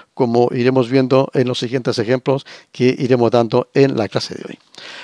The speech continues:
Aquí hay un pequeño, una pequeña práctica del efecto de difusión de avalancha, que lo dejo solamente expresado, y pasamos ya a la parte práctica donde voy a mostrar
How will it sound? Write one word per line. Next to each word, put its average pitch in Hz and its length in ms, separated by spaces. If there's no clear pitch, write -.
Aquí 214 420
hay 180 200
un 175 120
pequeño, 143 540
una 131 160
pequeña 127 260
práctica 190 560
del 120 180
efecto 143 520
de 120 100
difusión 117 320
de 135 80
avalancha, 180 480
que 143 140
lo 123 80
dejo 127 180
solamente 120 440
expresado, 175 500
y 180 120
pasamos 135 440
ya 131 180
a 123 220
la 110 140
parte 117 320
práctica 131 560
donde 123 540
voy 113 300
a 135 40
mostrar 147 400